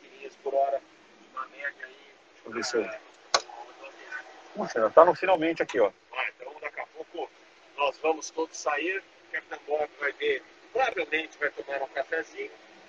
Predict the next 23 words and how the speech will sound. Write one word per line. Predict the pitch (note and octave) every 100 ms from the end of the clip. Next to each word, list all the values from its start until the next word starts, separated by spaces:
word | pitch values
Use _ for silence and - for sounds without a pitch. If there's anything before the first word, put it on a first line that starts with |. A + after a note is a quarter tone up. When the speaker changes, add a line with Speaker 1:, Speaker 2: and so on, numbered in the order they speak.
| - - - - F4 -
Speaker 1:
de | -
aeroporto, | - - G4 A4 - - - - - -
um |
cafezinho | - - A#2 - -
de | F3
aeroporto. | C#4 - D#3+ - - - - - - -
E | C#3+
aí | C3 C3+ D3 D3 D3 A2 C#3 B2+ A2+ -
esperar | - - D3+
o | D#3+
voo, | - D#3 - - -
decolamento | - D3 C#3+ D3 -
de | D#3+
trinta | - D#3+ -
e | C3+
cinco | - D3+ - - -
pra | C#3 - -
Porto | A3+ - -
Alegre. | F#3+ - F#3 - - - - -
Esperar | - D#3+ E3 F3
que | F3 G3 D#3 - - - - - -
lá | E3 E3+
São | F#3